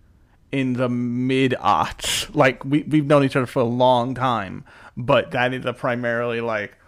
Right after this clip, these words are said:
we go back and forth on Instagram all the time.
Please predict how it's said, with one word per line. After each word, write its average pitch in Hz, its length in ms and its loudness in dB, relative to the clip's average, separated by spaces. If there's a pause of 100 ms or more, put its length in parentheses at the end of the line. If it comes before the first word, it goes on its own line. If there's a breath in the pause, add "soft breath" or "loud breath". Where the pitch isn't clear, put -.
we 127 120 -8
go 123 180 -2
back 110 260 -2
and 120 100 -8
forth 117 300 -2
on 120 100 -2
Instagram 98 640 -8
all 87 140 -10
the - 100 -16
time. - 440 -18